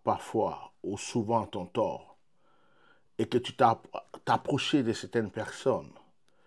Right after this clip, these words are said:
qui t'avaient quitté pour essayer de les expliquer le pourquoi qu'ils ne t'ont pas écouté, et que tu es allé vers eux pour demander des excu-, des excuses, mais qu'ils ne voulaient pas t'écouter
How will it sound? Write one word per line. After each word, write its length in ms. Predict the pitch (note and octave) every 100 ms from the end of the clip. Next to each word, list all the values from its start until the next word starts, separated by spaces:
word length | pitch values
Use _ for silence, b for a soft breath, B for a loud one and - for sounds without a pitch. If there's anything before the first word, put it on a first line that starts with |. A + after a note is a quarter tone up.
| b b b b b b
qui 140 | - G#2
t'avaient 320 | A#2 A#2 B2+
quitté 380 | - - A#2+ A2
pour 240 | - A#2
essayer 520 | A#2 - C3+ C3+ C3+
de 100 | A2
les 260 | G#2 G2+ G2+
expliquer 580 | - - G#2+ - A#2+ F#2 - _ _
le 160 | G#2+ G2
pourquoi 640 | - A#2+ B2 A#2+ F#2 E2+ -
qu'ils 120 | G#2
ne 80 | G#2+
t'ont 200 | A2+ F#2+
pas 280 | A2+ G#2+
écouté, 560 | - F#2+ - - D#3+ F3 b b b b b b -
et 120 | B2
que 100 | -
tu 220 | B2+ C3+
es 40 | C3
allé 340 | B2 B2 C3+
vers 240 | G2+ A#2+ -
eux 160 | B2+ A#2+
pour 140 | A2
demander 340 | G#2 A2+ A2 G#2+
des 220 | G#2 G#2
excu-, 340 | - - -
des 300 | A2 A2 A2
excuses, 560 | A#2 - - A#2 F#2+ E2
mais 120 | F2+
qu'ils 200 | - G2+
ne 40 |
voulaient 300 | G2 F2+ G#2
pas 220 | F#2+ G#2 G2
t'écouter 600 | F2+ F2+ E2+ D#3 F3